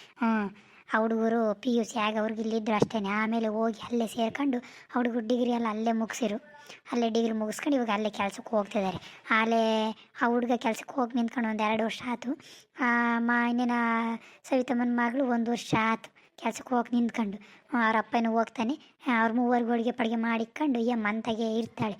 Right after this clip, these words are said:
ಎಲ್ಗೂ ಹೋಗಲ್ಲ. ಈ ಹುಡುಗರು ದುಡಿಯಕ್ಕೆ ನಿಂತ್ಕೊಂಡ ಮೇಲೆ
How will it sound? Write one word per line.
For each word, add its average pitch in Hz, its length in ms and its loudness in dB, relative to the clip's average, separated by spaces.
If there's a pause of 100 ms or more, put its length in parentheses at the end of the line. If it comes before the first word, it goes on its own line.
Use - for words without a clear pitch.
(280)
ಎಲ್ಗೂ 233 280 2
ಹೋಗಲ್ಲ. 220 440 2 (340)
ಈ - 20 2
ಹುಡುಗರು 247 380 2
ದುಡಿಯಕ್ಕೆ 254 300 0
ನಿಂತ್ಕೊಂಡ 254 340 -2
ಮೇಲೆ 277 260 0